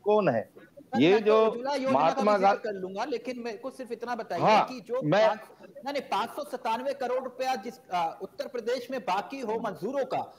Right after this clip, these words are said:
Speaker 2: वो फिर भी मुद्दा ना बने,
Speaker 1: जी।
Speaker 2: आपको हैरानी नहीं हुई?
Speaker 1: नहीं, देखिए, सुनिए, आप चावला भाई सुनिए कि जनधन के तहत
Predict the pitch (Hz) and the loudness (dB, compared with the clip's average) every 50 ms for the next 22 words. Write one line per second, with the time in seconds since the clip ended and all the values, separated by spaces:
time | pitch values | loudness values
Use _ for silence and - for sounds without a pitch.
0 | - - - - 277 269 - 285 277 233 311 294 262 262 247 - 285 277 262 240 | -20 -16 -10 -8 -8 -6 -6 -8 -6 -8 -8 -6 -6 -6 -6 -2 -2 0 0 0
1 | 208 165 165 147 147 - 104 107 110 - - - - - 208 202 196 220 247 269 | 0 0 -2 -2 -2 0 2 4 4 4 2 -2 -8 -6 -4 -2 -2 -2 -2 -4
2 | 269 277 269 233 151 - - - _ _ _ _ _ - - _ _ - - _ | -6 -6 -6 -6 -8 -8 -10 -16 _ _ _ _ _ -20 -20 _ _ -20 -20 _
3 | - - - - - - - - - _ _ _ _ _ _ _ - - 226 220 | -18 -18 -18 -18 -20 -20 -20 -20 -20 _ _ _ _ _ _ _ 2 4 4 4
4 | 139 104 95 92 - - - 123 175 190 175 185 - - - 120 92 87 76 69 | 4 2 -2 -4 -8 -4 0 2 2 2 4 2 2 2 0 -2 -2 -2 -4 -6
5 | - - - - _ _ - 120 135 151 165 - - - 170 160 165 170 185 180 | -10 -16 -20 -20 _ _ 0 2 2 2 2 0 2 4 6 6 6 6 6 6
6 | 170 175 190 185 - - 151 160 170 156 135 127 127 - - _ _ _ _ _ | 6 4 2 0 0 0 2 4 4 4 4 2 0 -4 -10 _ _ _ _ _
7 | - _ _ - - - - - - 220 196 151 120 175 180 185 196 208 202 202 | -20 _ _ -18 -18 -16 -14 2 2 2 2 4 4 2 2 2 0 0 2 2
8 | 202 208 240 247 233 - - 220 214 214 208 185 165 160 127 - - - | 2 2 0 -2 -4 2 2 2 4 4 2 4 4 4 2 0 -4 -12